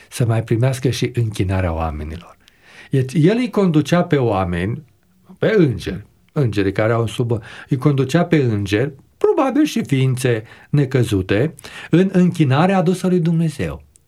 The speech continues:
„Slavă și glorie ți aduce, Tată.” Și la un moment dat a spus, „Dar de ce nu mi-ar cânta mie treaba asta?” Vedeți? Închinarea însemnează să îți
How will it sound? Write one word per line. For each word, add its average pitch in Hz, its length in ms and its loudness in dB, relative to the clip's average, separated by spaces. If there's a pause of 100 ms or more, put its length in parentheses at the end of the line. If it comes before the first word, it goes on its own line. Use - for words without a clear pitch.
(440)
„Slavă 160 540 2
și - 180 -6
glorie 160 460 0
ți - 180 -10
aduce, 127 300 -6
Tată.” 117 400 -2 (560)
Și - 60 -4
la 139 80 4
un 143 60 2
moment 170 260 2
dat 175 160 0
a 156 80 4
spus, 135 220 -2
„Dar 135 140 0
de 143 100 2
ce 156 160 0
nu 151 100 2
mi-ar 139 220 0
cânta 131 340 0
mie 196 280 -2
treaba 82 320 -6
asta?” - 280 -16 (1160)
Vedeți? 120 420 0
Închinarea 131 560 2
însemnează 127 680 0 (300)
să 123 340 0 (180)
îți 127 380 -2